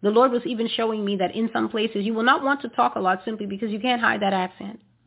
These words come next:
The accent cannot be hidden. People hear it in Paris and they're like, "Ah, yes,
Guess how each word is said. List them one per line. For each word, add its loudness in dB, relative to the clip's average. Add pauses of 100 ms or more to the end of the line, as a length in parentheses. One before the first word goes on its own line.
(460)
The 2
accent 0
cannot 0
be -4
hidden. -4 (800)
People 4
hear 2
it 2
in -2
Paris 2
and 0
they're 0
like, -4
"Ah, -4
yes, -12